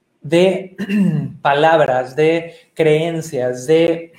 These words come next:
<clears throat> pensamientos dentro de nuestra mente, al final del día es lo que define qué resultados tenemos y qué vivimos.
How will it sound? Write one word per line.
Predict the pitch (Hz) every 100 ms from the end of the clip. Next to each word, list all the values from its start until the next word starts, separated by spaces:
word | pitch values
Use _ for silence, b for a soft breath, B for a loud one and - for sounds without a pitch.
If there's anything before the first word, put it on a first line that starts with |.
| 143
<clears throat> | 139
pensamientos | - 165 160 156 151 170 170 160 135
dentro | 147 151 151
de |
nuestra | 143 143 135
mente, | 175 156 139 139 b b b b b
al | 156
final | 156 160 160 196
del | 202
día | 147 160
es | 156
lo | 151 -
que | 143
define | 127 - 170 180 139 -
qué | 143
resultados | 151 151 139 139 135
tenemos | 131 131 135 135
y | 123
qué | 127
vivimos. | 123 151 156 113 -